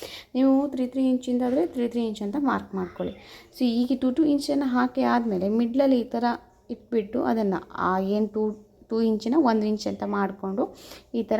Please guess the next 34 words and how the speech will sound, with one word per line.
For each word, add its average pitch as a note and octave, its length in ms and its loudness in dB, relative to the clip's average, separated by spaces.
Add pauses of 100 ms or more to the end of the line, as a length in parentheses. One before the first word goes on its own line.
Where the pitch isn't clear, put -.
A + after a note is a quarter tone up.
ಫೋಲ್ಡ್ A3 420 4
ಮಾಡಿ. F#3 220 -2
ಹಾಗೆ G#3 480 -2 (300)
ಈ C4 120 4
ಸೈಡು, A#3+ 340 4
ಅಂದರೆ A3+ 200 2
ಒಂದು A#3 160 4
ಸೈಡ್ A#3+ 220 2
ಆದಮೇಲೆ A#3+ 360 2
ನೆಕ್ಸ್ಟು C#4 380 -2
ಇನ್ನೊಂದು A#3+ 360 0
ಆಪೋಸಿಟ್ G#3 680 -2 (480)
ಈ G#3 80 -6
ಥರ G3+ 180 6
ಹಿಡಿಬೇಕು, F3+ 600 -2
ಮತ್ತು, G3 580 -2
ಆ, F#3 200 -2
ಕನೆಕ್ಟ್ F#3+ 420 -4
ಮಾಡಬೇಕು. D#3+ 480 -8 (380)
ಈ A3+ 60 -6
ಥರ B3+ 200 6
ನೀವು C#4 360 4 (300)
ಒಂದು A3 220 -4
ಸತಿ B3 480 -2 (120)
ಸ್ಟಾರ್ಟಿಂಗ್ A#3 300 0
ಗೊತ್ತಾಗಿದ್ರೆ A#3 420 2
ಪ್ರಾಕ್ಟೀಸ್ A3+ 500 -4
ಮಾಡ್ಕೊಳ್ಳಿ. A3 400 -2
ಹಾಗೆ D4+ 300 0 (560)
ಇದನ್ನು C#4 420 2
ಪಿನ್ C4+ 180 4
ಹಾಕೋ C#4 300 2
ಅವಶ್ಯಕತೆ B3+ 500 -2
ಇರಲ್ಲ, G3 300 0